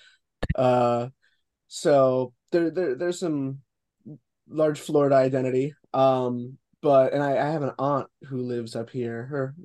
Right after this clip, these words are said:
a cousin who lives up here, and, uh, would always travel here, would always see her, went to,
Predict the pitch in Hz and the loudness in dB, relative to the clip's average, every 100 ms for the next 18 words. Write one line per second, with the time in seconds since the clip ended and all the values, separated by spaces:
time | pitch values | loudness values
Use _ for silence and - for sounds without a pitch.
0 | - _ 202 - 131 123 117 127 120 117 | -20 _ -10 -2 -2 -2 -6 -6 -6 -6
1 | 117 120 127 120 120 - _ _ _ _ | -6 -8 -6 -4 -6 -10 _ _ _ _
2 | 139 139 135 131 131 127 - 127 123 123 | 0 2 2 0 0 -4 -6 -4 -2 -2
3 | 123 123 143 - _ _ _ - 143 135 | -4 -6 -10 -16 _ _ _ -2 2 4
4 | 135 135 135 131 131 135 131 131 127 127 | 2 0 0 2 0 -2 -4 -4 -4 -4
5 | 131 - 131 131 135 127 127 131 _ _ | -4 -4 -4 -2 -2 -2 -4 -8 _ _
6 | 139 143 139 120 | -4 -4 -4 -8